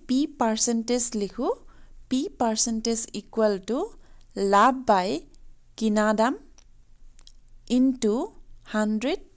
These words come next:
পাৰ্চেণ্ট। যিহেতু শতকৰা ওলাব লাগে, সেইটো কাৰণে হাণ্ড্ৰেড পাৰ্চেণ্টেৰে আমি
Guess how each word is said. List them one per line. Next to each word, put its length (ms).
পাৰ্চেণ্ট। 500
যিহেতু 440
শতকৰা 640
ওলাব 260
লাগে, 320
সেইটো 200
কাৰণে 340
হাণ্ড্ৰেড 460
পাৰ্চেণ্টেৰে 640
আমি 320